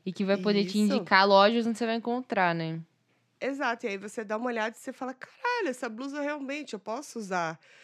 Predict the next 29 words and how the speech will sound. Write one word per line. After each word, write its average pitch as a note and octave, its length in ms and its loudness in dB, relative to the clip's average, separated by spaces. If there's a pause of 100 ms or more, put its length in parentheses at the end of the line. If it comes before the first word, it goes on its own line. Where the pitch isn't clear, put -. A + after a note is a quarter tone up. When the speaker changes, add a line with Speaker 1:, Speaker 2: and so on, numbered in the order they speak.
(120)
Speaker 2:
Porque G#3 220 -4
às G3 160 -2
ve-, G3+ 180 -4
eu, G3+ 220 -2
principalmente, G3+ 560 -6
sou A3 80 -6
uma A3 40 -10
pessoa A#3 280 -8
muito G#3+ 200 -6
segura C#4+ 340 -8
em A3 40 -4
relação G3 420 -4
à G3 40 -4
roupa, E3 400 -8
né? F3+ 160 -10 (100)
Speaker 1:
Sim. D#3+ 400 -8 (120)
Speaker 2:
Fico - 200 -8
olhando G3 320 2
e G3+ 40 0
eu G3 40 -6
falo G3 160 -4
assim, F#3+ 220 -10
"Hum, G#3+ 920 -6
isso - 180 -14
aqui G3 160 -8
eu F#3+ 40 -2
não G#3 80 -6
posso A3 340 -8
usar." D#3+ 400 -4